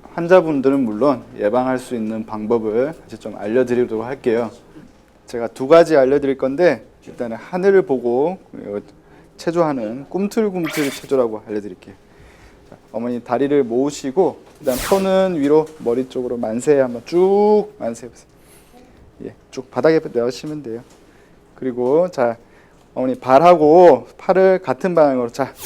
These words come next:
이쪽으로 왼쪽으로 한번 쭉 접어보세요. 저쪽으로 다리도 같이, 예, 다리도 쭉, 그렇죠.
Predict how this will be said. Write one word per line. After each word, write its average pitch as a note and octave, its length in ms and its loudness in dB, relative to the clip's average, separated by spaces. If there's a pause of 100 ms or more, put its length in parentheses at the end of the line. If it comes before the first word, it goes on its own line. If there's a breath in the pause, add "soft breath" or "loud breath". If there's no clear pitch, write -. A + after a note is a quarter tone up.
이쪽으로 D3+ 460 2 (460)
왼쪽으로 F#3 480 4
한번 E3+ 260 4
쭉 F3+ 380 6
접어보세요. C#3+ 600 4 (460)
저쪽으로 E3+ 520 2
다리도 F3+ 320 6
같이, E3+ 320 0 (240)
예, B2+ 120 -12 (260)
다리도 D#3 300 -2
쭉, F3+ 600 4 (140)
그렇죠. C3+ 680 4